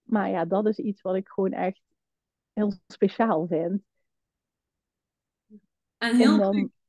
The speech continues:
Speaker 2: En heel puur vooral. Puur.
Speaker 1: Juist. En
Speaker 2: Wauw.
Speaker 1: ik zei ook, hè, "Hoe heb je dit gedaan? Hoe kom je daaraan?" Want ja, je kan het huis niet uit. En uiteindelijk had hij mijn zoon op altijd.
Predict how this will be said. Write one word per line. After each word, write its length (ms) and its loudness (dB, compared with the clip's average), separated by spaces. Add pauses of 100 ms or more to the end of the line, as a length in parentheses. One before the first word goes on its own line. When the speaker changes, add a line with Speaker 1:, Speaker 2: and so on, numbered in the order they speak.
Speaker 2:
En 140 2
heel 360 2
puur 420 0
vooral. 520 -12
Puur. 200 2
Speaker 1:
Juist. 480 2 (960)
En 280 -2
Speaker 2:
Wauw. 240 -4 (180)
Speaker 1:
ik 140 0
zei 260 2
ook, 280 0
hè, 160 2
"Hoe 180 0
heb 140 -4
je 100 -4
dit 220 -8
gedaan? 480 -4
Hoe 140 -2
kom 260 0
je 80 -4
daaraan?" 380 -6
Want 160 -6
ja, 100 -8
je 180 -4
kan 140 -8
het 120 -10
huis 340 2
niet 140 -8
uit. 260 2
En 180 -20
uiteindelijk 540 2
had 140 2
hij 100 -20
mijn 120 -10
zoon 260 4
op 140 -6
altijd. 180 0